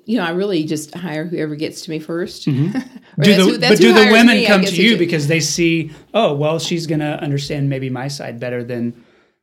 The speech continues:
Speaker 2: some guy might"?
Speaker 1: I, I don't know that I have more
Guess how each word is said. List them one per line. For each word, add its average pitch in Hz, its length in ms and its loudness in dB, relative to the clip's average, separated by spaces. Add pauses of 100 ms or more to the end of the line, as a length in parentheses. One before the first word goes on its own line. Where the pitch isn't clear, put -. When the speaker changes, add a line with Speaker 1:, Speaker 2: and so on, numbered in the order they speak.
(140)
Speaker 2:
some 139 300 -4
guy 123 200 -6
might"? - 360 -12 (360)
Speaker 1:
I, - 180 -4
I - 20 0
don't 403 220 -4
know 247 180 -2
that 254 120 -4
I 226 60 -6
have 202 240 -4
more 202 460 -4